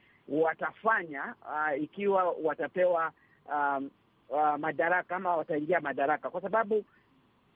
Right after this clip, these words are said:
wakati mwingi wameumaliza wakisema tu ni kutoa Rais Museveni katika madaraka, lakini hawajapewa nafasi kwa sababu ya, uh, siasa ya vurugu vurugu,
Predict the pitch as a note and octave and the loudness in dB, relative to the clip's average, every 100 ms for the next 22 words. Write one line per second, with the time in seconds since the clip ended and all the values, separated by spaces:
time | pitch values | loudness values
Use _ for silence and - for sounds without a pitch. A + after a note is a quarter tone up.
0 | _ _ D3 D#3+ E3 E3+ F#3+ F#3+ C4 A3+ | _ _ -2 0 -2 -4 -4 0 0 0
1 | D3 D#3 D#3+ E3 E3 D#3+ E3+ E3+ F3 F#3 | 0 2 2 2 0 0 0 2 2 2
2 | A3+ G3 F3+ - - G3 F#3+ E3 - F#4+ | 0 0 -2 -4 -10 -6 -4 -4 0 0
3 | - D#4+ - D#4+ G3 F3+ D3+ C#3+ - - | 0 -8 -16 -6 0 0 0 -6 -14 -8
4 | F#3 F3+ D#3 C#3 - D3+ C3 B2 D3 D#3+ | -4 -4 -4 -8 -2 -4 -2 0 0 0
5 | B2 - _ _ - E3 - A3+ G#3+ F3 | -6 -18 _ _ -6 -4 -2 0 2 2
6 | E3+ D3+ E3 D#3+ - _ _ _ _ _ | 2 2 2 0 -2 _ _ _ _ _
7 | A#3 A#3+ A3 F3 D#3+ F3 D#3+ - E3 D#3+ | 0 0 -2 -4 -4 -4 -4 -6 -10 -2
8 | F#3 G#3 G3+ F#3 E3 D#3 D3+ - - D3+ | -2 0 2 2 2 0 -2 -6 -6 -6
9 | - - F#3 F#3 F3+ D#3+ C#3 D#3 D3 D3 | -6 0 0 0 0 -2 -2 -6 -4 -6
10 | D3 G3 E3+ C3+ | 0 0 0 -6